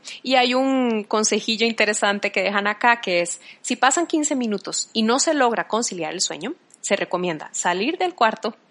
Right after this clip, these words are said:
ir a un lugar tranquilo y ponerse a leer, si es el caso, hasta que sintamos ya sueño. Pues en ese momento, regresar a la cama y ver si ya podemos, pues, conciliar el sueño y quedarnos dormidos.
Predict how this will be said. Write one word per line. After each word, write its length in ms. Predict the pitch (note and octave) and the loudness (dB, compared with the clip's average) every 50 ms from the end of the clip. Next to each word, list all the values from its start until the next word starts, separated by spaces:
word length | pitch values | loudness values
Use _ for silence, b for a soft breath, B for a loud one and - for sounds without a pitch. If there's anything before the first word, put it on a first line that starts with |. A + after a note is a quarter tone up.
| - _ | -20 _
ir 180 | _ A#3 A#3+ - | _ 2 4 6
a 60 | D#4+ | 6
un 120 | E4+ E4 E4 | 8 8 6
lugar 300 | E4+ D#4+ C#4+ A#3 B3 - | 6 6 4 2 2 0
tranquilo 540 | - A#3 A#3+ B3 - A3+ F#3+ F#3+ G3+ A3+ B B B B B B B B | -4 -4 -4 -4 -2 -2 -2 -2 -2 -6 B B B B B B B B
y 140 | C4 C#4+ | 0 0
ponerse 640 | C#4+ - - G#3 F#3+ F#3 F#3+ G3 A#3 - - B3 - - | 0 2 0 2 2 2 0 0 0 0 0 0 -2 0
a 260 | - G3 G3 G3+ - - | 2 2 2 2 0 -4
leer, 600 | - G#3 G3 F3+ F3 E3 E3+ F3+ G3 F#3+ E3 D#3+ - _ | -6 -4 -2 -2 -2 0 2 2 2 0 0 -4 -14 _
si 160 | - - E3 | -14 -12 -12
es 100 | D#3 - | -12 -12
el 120 | - - | -16 -12
caso, 280 | _ - - - - - _ - | _ -10 -10 -10 -12 -12 _ -12
hasta 200 | - D#3+ - - | -12 -10 -10 -10
que 100 | - - | -12 -10
sintamos 500 | - - E3 D#3+ - D3 D#3 D#3 E3 E3 | -10 -10 -10 -4 -4 -4 -4 -4 -6 -4
ya 160 | - E3 E3 | -2 -2 0
sueño. 360 | D#3+ - F3 E3 D#3 E3+ B3 - B B B B B B | 0 0 -2 -4 -4 -6 -8 -12 B B B B B B
Pues 120 | _ - | _ -8
en 80 | F3 D#3+ | -6 -6
ese 160 | E3 - G3+ | -4 -4 -4
momento, 380 | F#3+ F#3 F#3+ F#3+ G3+ G#3 C4+ C4 - _ _ | -4 0 0 0 0 0 -4 -6 -6 _ _
regresar 520 | - - F#3 F3 E3 D3+ E3+ - - E3 E3+ | -8 -4 -4 -2 -2 -2 -4 -2 -2 0 0
a 60 | E3+ | 0
la 140 | F#3 G3+ - | -2 -2 -2
cama 260 | - G#3 A3 B3 D4 - B B B B B B B | 0 0 0 0 -2 -10 B B B B B B B
y 100 | - F3 | -4 -4
ver 100 | D#3 D3+ | -4 -4
si 120 | - F#3 | -4 -6
ya 160 | D#3+ E3 - | -6 -8 -6
podemos, 560 | _ E3 D#3 D#3 D3+ D#3 D#3 - - - - B B B B B B | _ -6 -4 -4 -8 -6 -4 -4 -4 -4 -6 B B B B B B
pues, 360 | _ - - - - - - - - _ _ _ _ _ _ _ _ _ _ _ | _ -6 -4 -4 -4 -4 -6 -8 -12 _ _ _ _ _ _ _ _ _ _ _
conciliar 480 | - F#3 E3+ - F#3 D#3+ E3+ E3+ E3 E3+ | -4 -2 -2 -2 -2 2 4 4 4 4
el 60 | E3 | 2
sueño 240 | - - D#3+ D#3+ D#3+ | 0 0 0 -2 -4
y 40 | |
quedarnos 320 | D3+ - D3 C#3+ D3 D3+ C#3+ | -4 -4 -4 -4 -4 -6 -8
dormidos. 500 | - C#3+ - - - - - - - | -10 -12 -12 -14 -20 -14 -12 -12 -12